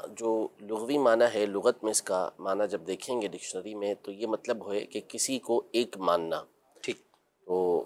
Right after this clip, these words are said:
Speaker 1: توحید کا معنی بالکل واضح ہے، اور مسلمانوں کا بچہ بچہ اس بات کو جانتا ہے کہ اللہ وحدہ لا شریک کو ایک معبود ماننا، اس کو اپنی ذات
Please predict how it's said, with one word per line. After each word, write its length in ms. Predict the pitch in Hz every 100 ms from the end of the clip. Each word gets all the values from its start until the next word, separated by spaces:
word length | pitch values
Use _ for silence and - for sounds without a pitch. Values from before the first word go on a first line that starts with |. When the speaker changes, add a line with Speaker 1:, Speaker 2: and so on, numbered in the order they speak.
| -
Speaker 1:
توحید 400 | - 101 - 156
کا 160 | 151 147
معنی 240 | 143 143 143
بالکل 280 | 123 123 139
واضح 280 | 104 101 123
ہے، 240 | 123 110
اور 500 | - 90 95 95 92 - - - _ 98 104 -
مسلمانوں 520 | 104 - 110 113 117
کا 120 | 110
بچہ 260 | 98 - 120
بچہ 260 | 104 -
اس 160 | 104 92
بات 240 | 98 -
کو 80 | 107
جانتا 400 | 92 90 95 104
ہے 100 | 104
کہ 140 | 104 -
اللہ 380 | 110 117 123 104 -
وحدہ 300 | - - 104 107 113 -
لا 160 | 90 101
شریک 440 | - 95 107 -
کو 200 | - 87 - _ _ _ _ _ -
ایک 240 | 120 120
معبود 480 | 107 98 90 107 113
ماننا، 400 | 104 101 104 104 98 - _ _ _ _ -
اس 180 | 120
کو 260 | - 127 120 -
اپنی 440 | - 107 117 120 -
ذات 440 | 107 101 101 113